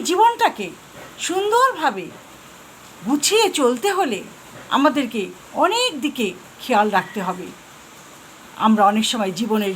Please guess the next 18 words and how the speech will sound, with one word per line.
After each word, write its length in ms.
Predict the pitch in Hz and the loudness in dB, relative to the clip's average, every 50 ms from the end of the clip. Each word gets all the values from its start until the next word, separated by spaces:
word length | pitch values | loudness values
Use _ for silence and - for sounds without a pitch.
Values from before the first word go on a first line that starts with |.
| - | -4
ঝুঁকি 220 | - 226 226 254 247 220 | -6 -8 -6 -4 -2 -2
নিয়ে 140 | 202 202 202 - - 277 | -2 -2 -4 -4 0 0
অনেক 200 | 349 440 440 427 - - | 0 0 0 -2 0 0
কাজ 120 | 220 214 220 - - | 0 0 0 -4 -6
করি, 200 | 214 190 175 160 160 - - - - - - - - - 226 | -6 -6 -8 -10 -16 -20 -20 -20 -20 -20 -20 -20 -14 -8 -8
এই 80 | 208 214 - | -6 -4 -2
কাজ 140 | 208 226 220 - - | -2 -2 -2 -2 -4
থেকে 160 | - - 190 180 165 | -4 -6 -6 -4 -2
বিরত 240 | 220 247 294 294 294 294 - 202 | 0 0 0 -2 -4 -8 -10 -10
থাকতে 240 | 175 - - - 185 165 | -14 -14 -12 -12 -12 -12
হবে। 200 | 160 165 - - - - - - - - - - 202 185 | -12 -14 -16 -20 -20 -20 -20 -20 -20 -20 -16 -8 -4 -2
জীবনের 360 | 226 214 240 220 196 185 180 175 | 0 2 2 0 0 -2 -4 -6
ঝুঁকি 240 | - 233 214 - 240 220 | -6 -8 -6 -4 -2 -2
নেওয়া 180 | 196 190 180 175 165 | -2 -2 -4 -4 -4
যাবে 200 | 180 147 156 170 165 | -6 -6 -6 -8 -12
না, 60 | 147 - 208 - - - - - - - - - | -14 -14 -16 -18 -20 -20 -20 -20 -20 -18 -8 -2
কারণ 240 | 196 185 185 185 175 165 165 - - - - - 180 170 | -2 0 0 -2 -6 -6 -10 -14 -20 -20 -16 -10 -4 -2
জীবনটা 380 | 226 208 214 208 208 202 208 | 0 0 0 0 0 -2 -2